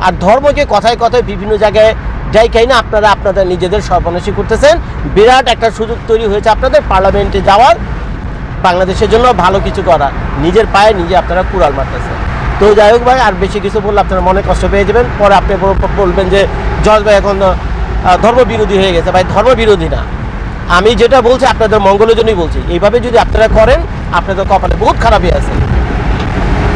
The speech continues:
বুদ্ধিমান মানুষের জন্য ইশারাই কাফি হ্যায়,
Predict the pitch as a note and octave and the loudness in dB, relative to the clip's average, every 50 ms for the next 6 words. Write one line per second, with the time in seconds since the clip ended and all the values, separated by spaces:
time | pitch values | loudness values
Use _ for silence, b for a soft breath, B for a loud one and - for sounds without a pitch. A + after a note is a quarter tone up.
0 | - - - - - - - - - - G3 A#3 F3+ - B3+ B3+ C#4 C4+ C4+ C4+ | 0 0 0 0 0 0 0 -2 0 2 2 2 2 2 2 4 2 2 2 0
1 | B3 A#3+ B3 - C#4 B3+ G#3+ C4+ C4+ C#4 C#4 B3+ - - - - B3 - - C#4 | 0 0 0 0 0 0 2 4 4 4 2 2 0 -6 -6 -6 -6 -2 0 2
2 | B3 B3+ B3+ - C4 A3 - - G3 D3 D3+ C3+ - | 4 4 2 2 0 -2 -2 -4 -6 -6 -6 -6 -6